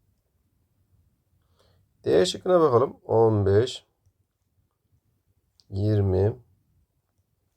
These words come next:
yirmi beş, otuz. On beş ile yirminin obebi beştir.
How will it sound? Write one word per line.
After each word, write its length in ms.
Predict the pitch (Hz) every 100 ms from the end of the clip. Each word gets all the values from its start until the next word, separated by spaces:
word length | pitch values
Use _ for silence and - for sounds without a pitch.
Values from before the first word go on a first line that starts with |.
| _ _ _
yirmi 360 | 98 95 87 82
beş, 220 | 104 -
otuz. 440 | 120 - 98 - _ _ _ _ _ _ _ _ _ _ _ _ -
On 180 | 123 143
beş 180 | 143
ile 80 | 143
yirminin 340 | 147 147 151 156
obebi 500 | 135 135 139 180 180 - _ _ _ _ _ _ _ _ _ _ _ -
beştir. 520 | 127 101 - - -